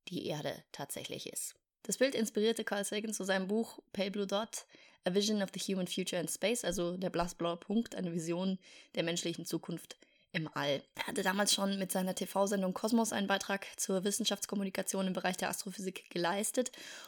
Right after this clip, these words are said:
und mischte mit seinem neuen Buch nun philosophische Anschauungen über die Menschheit und ihren Platz im Universum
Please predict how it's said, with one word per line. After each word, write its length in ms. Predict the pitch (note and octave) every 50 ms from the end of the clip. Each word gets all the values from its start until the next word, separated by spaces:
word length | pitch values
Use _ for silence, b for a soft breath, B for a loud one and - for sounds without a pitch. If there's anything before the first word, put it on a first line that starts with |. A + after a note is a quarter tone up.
| B B
und 140 | - F#3+ F3
mischte 400 | G#3 A3 A3 - - G#3+ G#3 G3+
mit 200 | G#3+ - F#3 -
seinem 180 | G3+ F#3+ F3+ F3+
neuen 240 | F3+ F#3 F#3 F3+
Buch 300 | F3+ G3 G3+ G#3 - -
nun 260 | G3+ F#3+ F#3+ F#3+ F#3 -
philosophische 560 | - - F3+ E3+ D#3+ E3+ E3 - G3 - D#3
Anschauungen 640 | - D3 D#3+ - - E3 D#3 D#3 D#3+ E3 D#3+ D#3+
über 160 | - E3 E3
die 80 | D#3+ D#3
Menschheit 440 | D#3 E3 F#3+ G3 - F#3+ F#3+ F#3 -
und 100 | - -
ihren 200 | - D#3+ E3 D#3
Platz 280 | - - - - -
im 100 | - -
Universum 580 | E3 E3 D#3+ D3 C#3 C#3 D#3 - D#3+ D3+ D#3 D3+